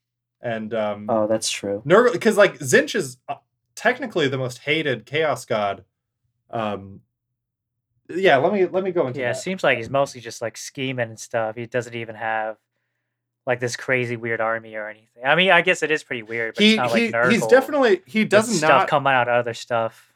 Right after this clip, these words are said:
Speaker 3: and,
Speaker 1: Zinch
Speaker 3: like,
Speaker 1: does
Speaker 3: infecting everything.
Speaker 1: Yeah, Zinch does not fucking, like, um, wield power through brawn or force. He doesn't have, like, massive armies or legions.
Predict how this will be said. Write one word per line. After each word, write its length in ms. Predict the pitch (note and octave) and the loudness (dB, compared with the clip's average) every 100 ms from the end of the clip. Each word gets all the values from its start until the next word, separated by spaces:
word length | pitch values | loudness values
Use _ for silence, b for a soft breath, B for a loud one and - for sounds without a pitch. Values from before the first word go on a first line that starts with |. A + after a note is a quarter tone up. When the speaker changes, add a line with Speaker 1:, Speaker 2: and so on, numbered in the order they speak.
| _ | _
Speaker 3:
and, 80 | D3+ | -4
Speaker 1:
Zinch 220 | C3+ G#3 A#3+ | 2 2 2
Speaker 3:
like, 100 | - | 0
Speaker 1:
does 180 | A3 | -2
Speaker 3:
infecting 480 | D3 - B2 A#2+ A2 | -2 -2 -2 -2 -10
everything. 400 | G#2+ A2 A2 A2 _ _ _ _ | -12 -14 -20 -20 _ _ _ _
Speaker 1:
Yeah, 160 | F3 E3 | 4 6
Zinch 360 | B2 F#3+ B3 - | 6 2 2 -2
does 180 | A#3+ | -2
not 340 | C#3+ D3 D#3 - | -2 -2 -2 -2
fucking, 520 | D#3 C#3 C3+ C3 B2 | -6 -4 -4 -6 -4
like, 260 | C#3 B2 A#2+ | 0 0 2
um, 440 | A#2 A2 G#2 G#2 _ _ _ _ _ _ _ _ _ _ _ _ _ | 0 0 -6 -12 _ _ _ _ _ _ _ _ _ _ _ _ _
wield 400 | - C#3 E3 E3 | -4 2 2 2
power 580 | - D3 C#3 C3+ B2 A#2+ _ | 2 2 4 4 2 0 _
through 300 | - B2 A2 | 0 0 2
brawn 440 | A#2+ A2 A#2+ A#2+ | 2 4 4 0
or 60 | F#2 | -6
force. 460 | - A#2+ G2+ - | -4 -4 -4 -6
He 80 | C3 | -2
doesn't 240 | E3 E3+ | 0 0
have, 280 | A2 C#3 C#3 | -2 0 0
like, 220 | B2+ A#2+ | 0 -4
massive 360 | A#2+ A#2 A2 A#2 | -2 -2 -2 -2
armies 460 | G#2+ A#2 A#2 A2 G#2+ | 0 -2 -4 -4 -6
or 60 | |
legions. 680 | G2 G#2+ G#2+ A2 G#2+ G#2 - | -4 -4 -2 -4 -6 -10 -14